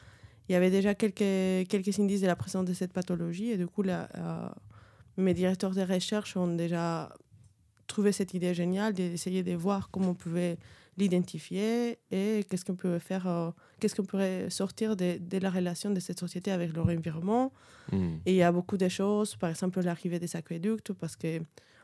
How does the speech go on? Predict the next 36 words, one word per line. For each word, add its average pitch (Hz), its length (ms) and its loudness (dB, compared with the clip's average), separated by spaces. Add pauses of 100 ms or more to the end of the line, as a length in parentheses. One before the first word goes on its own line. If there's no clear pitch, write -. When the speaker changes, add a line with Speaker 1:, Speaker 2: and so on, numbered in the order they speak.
Speaker 1:
en 185 80 2
fait, 185 180 0
c'est 196 100 -2
une, 175 520 2
c'est 185 140 -2
une 190 80 6
intoxication 185 600 -2
qui 208 80 -2
est - 40 -2
très, 190 180 -4 (300)
va 185 140 2
être 185 200 -2
liée 190 220 2
à 196 140 0
la 165 340 -4
consommation 190 560 0
de 185 120 2
l'eau, 170 200 0 (600)
des 185 180 0
eaux 196 60 2
de 180 100 2
boisson. 214 480 0
Et 190 100 -2
normalement, 185 400 2
dans 190 200 0
les 170 80 -4
zones 175 260 -4
des 165 340 -6
volcaniques, 175 480 -2
ça, 175 260 -4
ça - 200 -8
va 175 80 -2
être 175 180 -6
des 175 180 -4
eaux 180 80 -2
de 170 140 -4